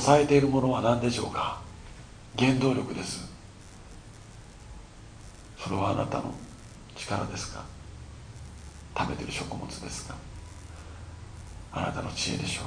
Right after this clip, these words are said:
うか？あなたが積み上げてきたキャリア、知性、あなたの中にあふれてくる何かわからない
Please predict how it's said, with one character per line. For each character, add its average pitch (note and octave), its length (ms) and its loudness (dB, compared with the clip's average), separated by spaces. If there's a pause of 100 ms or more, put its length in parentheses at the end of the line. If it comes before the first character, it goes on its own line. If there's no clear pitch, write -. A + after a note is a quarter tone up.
う - 20 -10
か？ - 160 -6 (1400)
あ F2 100 4
な F#2 60 6
た G2 120 4
が G2+ 100 2
積 G2+ 180 -2
み G2 60 4
上 G2+ 60 2
げ G2 80 -2
て G2 60 -6
き - 100 -6
た - 80 0
キ - 100 -2
ャ G#2 160 0
リ - 80 -2
ア、 G#2 100 -4 (1080)
知 - 160 2
性、 - 160 0 (1500)
あ G2 60 6
な G2 60 8
た F#2+ 120 4
の F#2 80 2
中 F#2+ 240 2
に F#2 100 2
あ E2+ 100 6
ふ F2+ 160 0
れ F2 60 2
て F2 120 -2
く - 100 -6
る G#2 160 -2 (840)
何 G2+ 160 8
か G#2 120 6
わ G2+ 120 8
か G2+ 200 4
ら G#2 40 2
な G2+ 160 2
い G2+ 60 0